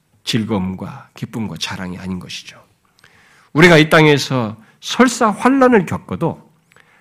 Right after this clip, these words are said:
하나님께서, 하나님을 즐거워하면서 그분 안에서 즐거워할 수 있는 우리의 조건은 깨어지거나 사라지는 것이 아닙니다. 자,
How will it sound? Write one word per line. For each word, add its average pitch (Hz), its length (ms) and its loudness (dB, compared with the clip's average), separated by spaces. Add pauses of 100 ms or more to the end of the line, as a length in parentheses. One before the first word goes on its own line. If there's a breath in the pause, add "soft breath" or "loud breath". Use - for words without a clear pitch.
(140)
하나님께서, 247 880 6 (2750)
하나님을 247 640 6
즐거워하면서 156 840 0 (440)
그분 208 300 8
안에서 160 600 4 (100)
즐거워할 139 560 0
수 113 160 -8
있는 107 200 -2
우리의 107 420 -4
조건은 95 680 -6 (420)
깨어지거나 190 600 2
사라지는 196 480 -2
것이 110 200 -8
아닙니다. 90 420 -16 (2000)
자, - 320 -18